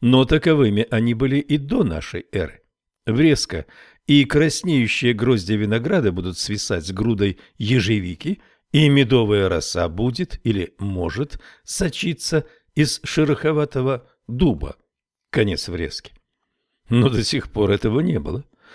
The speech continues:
Нам следует искать другого истолкования. Каково оно? Севильская пророчица говорила, как говорили тысячи других пророков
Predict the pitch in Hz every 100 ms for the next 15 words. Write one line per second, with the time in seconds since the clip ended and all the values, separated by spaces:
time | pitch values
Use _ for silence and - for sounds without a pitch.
0 | - - 120 123 - 123 117 131 131 135
1 | - 165 139 226 156 95 87 123 - 165
2 | - - 190 - 143 87 76 73 _ _
3 | _ _ _ - 147 - 185 165 90 82
4 | 80 - _ _ _ _ _ _ _ _
5 | _ - - 156 135 139 127 - 135 123
6 | 127 135 165 - - - 76 95 98 101
7 | 80 - - 101 98 104 104 104 107 113
8 | 104 107 - 117 151 139 98 - 95 110
9 | 170 - -